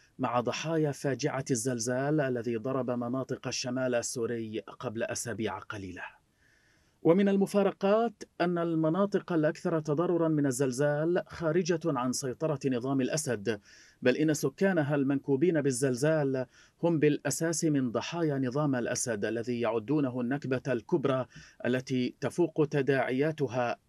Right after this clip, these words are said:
أي كارثة طبيعية، الأمر الذي يكشف كذب ادعاءات التضامن مع الضحايا. أمر آخر كشفته الزيارة البرلمانية العربية إلى دمشق بحسب مراقبين،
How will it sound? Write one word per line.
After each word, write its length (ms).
أي 240
كارثة 760
طبيعية، 640
الأمر 300
الذي 360
يكشف 480
كذب 300
ادعاءات 560
التضامن 580
مع 180
الضحايا. 640
أمر 380
آخر 440
كشفته 600
الزيارة 480
البرلمانية 760
العربية 540
إلى 180
دمشق 640
بحسب 480
مراقبين، 800